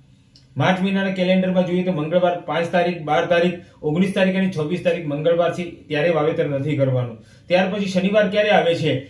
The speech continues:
તો બે તારીખ, નવ તારીખ, સોળ તારીખ, ત્રેવીસ તારીખ અને ત્રીસ તારીખ,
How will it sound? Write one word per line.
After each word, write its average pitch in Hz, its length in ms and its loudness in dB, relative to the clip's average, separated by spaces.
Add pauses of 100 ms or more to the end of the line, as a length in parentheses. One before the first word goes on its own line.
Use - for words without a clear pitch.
(140)
તો 185 80 -4
બે 170 280 2
તારીખ, 190 380 2
નવ 160 260 0
તારીખ, 175 320 0
સોળ 165 260 -4
તારીખ, 170 360 -2
ત્રેવીસ 160 340 -4
તારીખ 165 220 -2
અને 160 120 -4
ત્રીસ 156 320 -6
તારીખ, 131 320 2